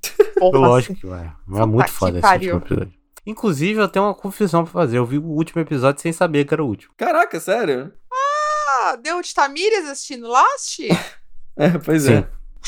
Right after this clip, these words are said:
Speaker 1: Porque na minha mente tinha dez episódios, não tinha oito. E aí eu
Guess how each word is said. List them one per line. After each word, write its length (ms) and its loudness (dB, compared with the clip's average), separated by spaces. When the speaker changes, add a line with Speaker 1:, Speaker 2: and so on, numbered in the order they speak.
Speaker 1:
Porque 440 -2
na 180 2
minha 260 0
mente 340 -4
tinha 220 -2
dez 300 2
episódios, 600 0
não 140 -2
tinha 180 2
oito. 320 2
E 160 0
aí 320 0
eu 420 -2